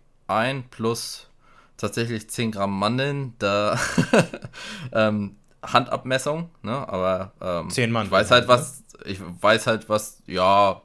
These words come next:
Speaker 1: guck, ich, also ich nehme halt raus, ich, ich fühl's halt nur,
Speaker 2: <laughs>
Speaker 1: tatsächlich.
Speaker 2: Das
Speaker 1: Ich
Speaker 2: klingt esoterisch. <laughs>
Speaker 1: Ja, aber ich, ich fühle tatsächlich, ob das, äh, zehn Gramm sind oder nicht.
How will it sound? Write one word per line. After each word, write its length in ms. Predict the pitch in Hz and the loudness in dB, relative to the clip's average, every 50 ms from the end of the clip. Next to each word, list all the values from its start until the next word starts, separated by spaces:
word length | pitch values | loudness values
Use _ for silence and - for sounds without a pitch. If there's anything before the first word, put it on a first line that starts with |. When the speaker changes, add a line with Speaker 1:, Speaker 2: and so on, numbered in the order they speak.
| _ _ | _ _
Speaker 1:
guck, 240 | - - 95 85 85 _ | -16 -16 -16 -16 -16 _
ich, 180 | - - 101 - | -14 -10 -10 -8
also 140 | - 98 107 | -8 -8 -8
ich 120 | 104 - | -6 -4
nehme 260 | 127 123 123 127 120 | 0 0 2 2 4
halt 220 | 110 113 107 101 90 | 4 2 2 2 2
raus, 420 | 95 113 123 139 143 - - _ - | 4 4 4 4 2 0 -6 _ -12
ich, 260 | - 104 - - - | -14 -12 -12 -14 -14
ich 140 | - 107 - | -14 -16 -14
fühl's 400 | - - 117 120 120 110 - - | -10 -6 -4 -4 -4 -4 -4 -4
halt 180 | 98 85 80 - | -4 -4 -4 -6
nur, 220 | 80 71 85 - _ _ _ _ _ _ _ _ | -10 -12 -12 -14 _ _ _ _ _ _ _ _
Speaker 2:
<laughs> 380 | - - - - - 90 90 | -6 -4 -2 -2 -2 -2 -4
Speaker 1:
tatsächlich. 440 | - 90 - - 87 - 92 90 85 - - - - - - - - - - - - - 320 339 302 233 - - | -6 -8 -8 -8 -8 -6 -8 -10 -10 -10 -16 -20 -20 -20 -20 -20 -20 -20 -20 -18 -10 -6 -4 -4 -4 -4 -2 -2
Speaker 2:
Das 320 | 165 - - 190 151 - - - | -2 -2 -2 -2 -2 -2 -2 -2
Speaker 1:
Ich 260 | 117 - 143 127 131 | -2 -2 -4 -2 -2
Speaker 2:
klingt 300 | - 147 147 135 - - | -2 -2 -2 -2 -4 -6
esoterisch. 680 | 120 123 123 123 123 - 147 147 156 - 127 127 - - - 226 - - - 269 330 | -4 -4 -4 -4 -2 0 0 0 0 0 0 -2 -2 -2 -2 -4 -4 -4 -4 -4 -4
<laughs> 420 | 311 - 294 - - - 107 98 104 | -2 -2 -2 -4 -4 -4 -2 0 4
Speaker 1:
Ja, 220 | 113 131 160 170 | 6 8 8 8
aber 200 | 143 135 139 139 | 6 4 2 2
ich, 140 | 131 - 127 | 0 0 -2
ich 200 | 123 127 123 - | -4 -4 -6 -6
fühle 200 | - 143 143 143 | -4 -4 -4 -2
tatsächlich, 520 | 139 135 127 - 131 127 120 113 107 107 | -2 -2 -2 -2 -2 -4 -4 -4 -4 -4
ob 100 | 107 104 | -6 -6
das, 300 | - 110 107 - - - | -6 -8 -8 -8 -8 -10
äh, 320 | 98 104 107 104 104 98 - | -8 -6 -6 -6 -8 -10 -10
zehn 240 | - - 107 104 | -10 -8 -8 -8
Gramm 240 | 95 98 95 98 98 | -6 -6 -6 -6 -6
sind 200 | 98 104 98 85 | -8 -8 -8 -8
oder 200 | 82 87 90 85 | -8 -6 -6 -6
nicht. 240 | 85 95 92 - _ | -6 -8 -10 -12 _